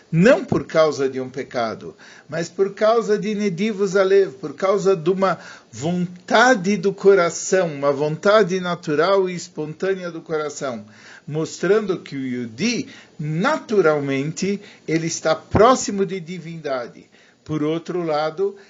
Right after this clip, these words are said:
também é sabido em todos os korbanot, mesmo aqueles korbanot que são trazidos por causa de um pecado, é porque o deci-, o Yudi, quando decide trazer um korban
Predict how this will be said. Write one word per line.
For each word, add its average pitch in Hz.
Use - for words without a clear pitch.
também 143
é 156
sabido 151
em 156
todos 151
os 156
korbanot, 156
mesmo 156
aqueles 165
korbanot 165
que 165
são 165
trazidos 156
por 151
causa 160
de 156
um 160
pecado, 160
é 147
porque 143
o 135
deci-, 127
o 139
Yudi, 127
quando 127
decide 165
trazer 127
um 170
korban 127